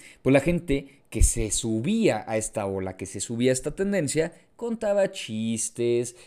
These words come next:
empezaba a entretener a la gente, no compartía contenido que funcionara de alguna manera, contenido de valor, no había gente muy seria, y con seria me refiero a gente que no se dedicara al entretenimiento.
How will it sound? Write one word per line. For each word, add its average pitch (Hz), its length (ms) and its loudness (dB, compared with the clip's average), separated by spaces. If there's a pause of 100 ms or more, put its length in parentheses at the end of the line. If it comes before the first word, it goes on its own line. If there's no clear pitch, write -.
empezaba 131 1120 0
a 107 80 -2
entretener 101 680 -6
a 107 60 2
la 90 140 -6
gente, 120 540 -4
no 131 220 -2
compartía 156 720 -4
contenido 113 720 -2 (300)
que - 120 2
funcionara 135 500 0
de 117 60 4
alguna 104 260 -2
manera, 120 640 0
contenido 107 420 -6
de 101 80 -2
valor, 113 580 2 (240)
no 190 80 -2
había 127 160 2
gente 117 340 -4
muy 107 220 -2
seria, 131 560 0 (240)
y 165 80 -10
con 170 160 0
seria 208 280 2
me 170 120 0
refiero 143 540 -2
a 117 100 -10
gente 151 540 -2 (240)
que 123 120 -2
no 151 540 4
se - 160 -4
dedicara 101 460 -4
al 110 80 -2
entretenimiento. 147 960 -2